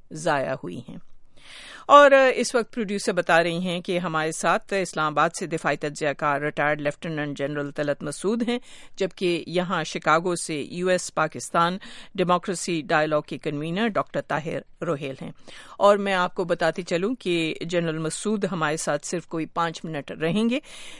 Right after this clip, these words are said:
لیکن، آ، ان سے بات کرنے سے پہلے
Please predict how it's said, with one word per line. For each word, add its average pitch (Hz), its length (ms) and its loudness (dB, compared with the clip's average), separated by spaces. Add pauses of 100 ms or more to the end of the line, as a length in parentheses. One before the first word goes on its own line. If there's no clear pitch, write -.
لیکن، 277 580 6 (380)
آ، - 100 6 (240)
ان 269 160 6
سے 269 220 4
بات 202 260 8
کرنے 196 260 2
سے 185 160 0
پہلے 240 500 4